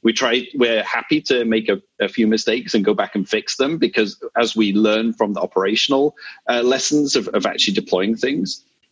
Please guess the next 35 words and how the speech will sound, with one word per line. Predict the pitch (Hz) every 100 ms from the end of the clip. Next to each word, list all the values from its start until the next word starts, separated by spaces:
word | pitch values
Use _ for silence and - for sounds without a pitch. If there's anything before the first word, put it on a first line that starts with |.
| -
and | 143 147 131
we're, | 160 131 -
uh, | 131 127 110
I |
think | 117 135
we're | 117
less | 123 139 170
opinionated | 127 - 117 110 104 104
again | 98 98 -
about | 107 95
the | 110
protocols | - 110 - 101 98 98 -
that, | 104 98 - -
uh, | 104 92
that | 92 113 -
should | - 104
be |
used. | 131 202 -
You | 117
know, | 107 110
like, | 113 117
at | 123
the | 117
t-, | - 110
at | 123 113
the | 113
time | 127 127 123 117 104
we | 113
were | 110 101
first | 101 - 120 -
discussing | 101 - 147 123
this, | 98 95 -
we | 113
were | 107
talking | 101 113 - 107 101